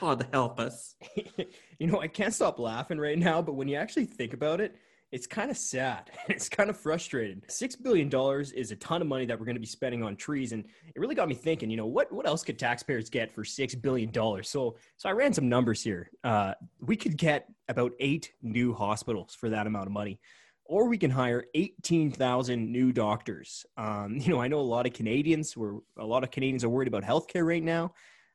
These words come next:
Speaker 2: I don't know too many Canadians staying up all night wishing we had about six billion dollars more worth of trees. And, uh, <laughs> Renaud, this is my personal favorite one, and you're gonna love it being the boots on the ground in, in Atlantic Canada.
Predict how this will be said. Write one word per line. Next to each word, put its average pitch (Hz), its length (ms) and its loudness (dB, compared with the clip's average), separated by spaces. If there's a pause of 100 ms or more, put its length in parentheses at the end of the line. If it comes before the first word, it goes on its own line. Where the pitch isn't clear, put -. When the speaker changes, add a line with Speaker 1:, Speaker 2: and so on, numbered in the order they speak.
(140)
Speaker 2:
I 160 40 -2
don't 254 260 4
know 240 80 6
too 220 180 4
many 202 260 6
Canadians 170 540 2
staying 151 280 2
up 143 180 2
all 151 240 2
night 156 260 2
wishing 135 320 2
we 127 120 2
had 120 200 0
about 110 220 -2
six 151 240 -4
billion 131 380 4
dollars 120 340 2
more 120 300 4
worth 117 280 2
of 98 60 -8
trees. 123 500 2 (540)
And, 123 300 0
uh, 117 160 2
<laughs> - 20 0
Renaud, 143 280 6
this 180 200 2
is 190 100 2
my 123 220 4
personal 127 460 0
favorite 123 420 4
one, 101 380 -2
and 110 120 0
you're 139 120 2
gonna 131 160 0
love 117 200 4
it 113 140 0
being 113 160 2
the 107 80 0
boots 131 260 2
on 113 120 2
the 110 40 0
ground 110 280 0
in, 95 180 -4
in 113 140 -2
Atlantic 110 480 -4
Canada. 113 500 -2